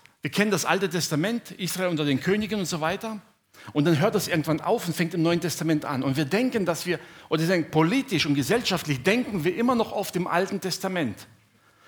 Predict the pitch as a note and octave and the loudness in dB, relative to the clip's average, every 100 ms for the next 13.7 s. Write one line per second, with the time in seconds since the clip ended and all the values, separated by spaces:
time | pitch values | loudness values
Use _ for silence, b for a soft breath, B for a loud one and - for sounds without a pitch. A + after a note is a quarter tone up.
0 | b - B3 - D3+ D#3+ C#3+ C3+ C3 D3+ | b 0 0 2 0 0 0 0 0 -2
1 | D#3 - A3+ A3 A#2+ B2+ C3+ C#3+ C#3 F#3 | -4 -2 0 0 2 0 -2 -2 -2 0
2 | F#3+ E3 E3 A#2+ G2+ - - _ _ _ | 0 -2 -2 -2 -6 -12 -20 _ _ _
3 | _ _ _ _ _ _ _ _ _ b | _ _ _ _ _ _ _ _ _ b
4 | b b b b D#3 - A3 G#3+ C#4+ C4+ | b b b b -4 2 2 4 2 2
5 | - - - _ _ _ - E3+ F3 - | -4 -10 -20 _ _ _ 0 2 4 4
6 | G#3+ G#3+ G3 E3 G#3+ E3+ - - B B | 2 4 2 4 2 0 -8 -16 B B
7 | B D#3 G3 G3+ F#3 G#3+ A#3 G#3+ - F#3+ | B -2 2 2 2 2 2 2 2 2
8 | D#3+ F3 F3 D3 D3+ F3+ - D#3+ D#3+ D3 | 2 2 2 2 2 2 0 -4 -4 -4
9 | F#3 G3 - G3+ - - - _ b b | -4 -4 -6 -6 -8 -14 -20 _ b b
10 | b b b _ - C#3 B2+ C3 C#3+ D3+ | b b b _ -4 -2 0 0 2 2
11 | C3+ C#3 D3 D3+ E3 D#3 D#3+ - F3 D3+ | 2 2 0 0 -2 -2 -4 -4 -2 -2
12 | B2+ D3+ C#3 C3+ C#3 C#3 D3+ B2 F#3 G3 | -2 -4 -2 -2 -2 -4 -4 -2 -2 -2
13 | C#3 E3 D#3+ F3 D#3+ D#3+ | -4 -4 -2 -2 -4 -6